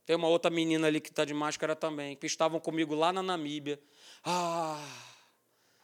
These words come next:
aquilo que era a vida. A gente corre um erro muito grande de nós ficarmos presos,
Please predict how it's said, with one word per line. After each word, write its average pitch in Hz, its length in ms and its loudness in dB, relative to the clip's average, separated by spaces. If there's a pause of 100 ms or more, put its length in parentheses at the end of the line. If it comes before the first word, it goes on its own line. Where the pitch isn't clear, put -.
(240)
aquilo 175 340 -6
que - 140 -4
era 151 140 0
a - 20 -6
vida. 120 680 -8 (560)
A 139 100 0
gente 139 240 -6
corre 160 200 4
um 160 120 0
erro 156 180 0
muito 220 300 -2
grande 190 520 0 (320)
de 151 120 -4
nós 170 180 4
ficarmos 175 480 2
presos, 226 1000 8